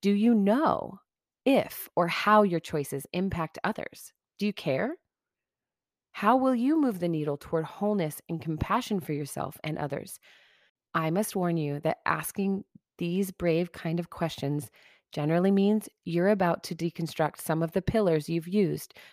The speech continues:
to prop up your life and your personality. But learning how to do that means you are also learning how to construct a life of integrity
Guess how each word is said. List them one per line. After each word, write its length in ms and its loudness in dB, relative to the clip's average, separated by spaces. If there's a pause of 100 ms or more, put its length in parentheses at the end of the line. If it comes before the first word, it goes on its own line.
to 100 -10
prop 320 0
up 160 -4
your 140 2
life 480 0
and 160 -2
your 100 -4
personality. 840 -4 (800)
But 160 4
learning 440 6
how 240 0
to 80 0
do 240 -2
that 280 0 (220)
means 240 4
you 80 4
are 160 2 (160)
also 480 0
learning 440 0
how 240 -2
to 180 -8
construct 840 0
a 80 0
life 480 0 (320)
of 140 -2
integrity 800 -2